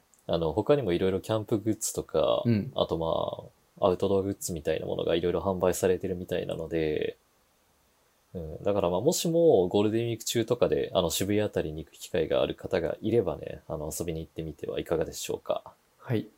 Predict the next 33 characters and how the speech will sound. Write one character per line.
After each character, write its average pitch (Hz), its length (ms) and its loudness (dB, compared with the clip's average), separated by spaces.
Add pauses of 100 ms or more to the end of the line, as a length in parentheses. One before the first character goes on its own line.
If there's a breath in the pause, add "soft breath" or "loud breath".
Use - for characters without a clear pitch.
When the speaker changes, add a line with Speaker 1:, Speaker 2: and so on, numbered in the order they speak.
(1600 soft breath)
Speaker 1:
え 78 880 0
ー、 - 40 -18
で 156 260 6
で 90 160 4
す - 200 -2
よ、 82 100 2
も 107 140 6
う 120 60 8
一 110 200 -4
本 80 240 -2
あ 78 40 -2
り 76 100 -8
ま 76 120 -6
し - 120 -8
て、 87 120 -6
サ 82 180 0
ウ 80 60 0
ナ 78 120 -4
ニ 78 100 -6
ュ - 20 -4
ー 73 40 -8
ス 73 180 -4
が。 55 260 -2
Speaker 2:
お 104 600 2
ー、 92 40 -10 (200)
な 113 160 2
ん 104 60 2
だ 101 80 2
ろ - 200 -4 (840)
う。 98 40 2
Speaker 1:
あ 87 80 6
の 80 140 2
ね、 73 420 -4